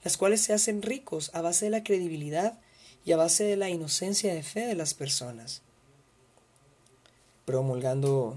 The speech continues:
milagros, promulgando, este, decretos, salvaciones, un montón de cosas que a la larga no son reales, puesto que Cristo mismo nos lo dice, ¿sí?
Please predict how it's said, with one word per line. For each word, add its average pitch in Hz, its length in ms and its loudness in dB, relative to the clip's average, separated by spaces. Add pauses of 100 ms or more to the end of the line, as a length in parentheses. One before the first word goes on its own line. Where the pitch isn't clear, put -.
milagros, 151 680 2
promulgando, 127 960 -2 (400)
este, 135 260 -2
decretos, 143 800 0 (480)
salvaciones, 151 960 -2
un 185 100 -10
montón 196 220 -2
de 196 80 -4
cosas 202 360 0
que - 100 -8
a 175 40 -2
la 165 100 -2
larga 175 420 2 (260)
no 175 180 0
son 226 300 2
reales, 185 500 -4 (180)
puesto 202 240 0
que 185 140 -2
Cristo 202 420 0
mismo 247 400 -4
nos 180 180 -2
lo 156 100 -4
dice, 160 360 -2 (720)
¿sí? 202 300 -4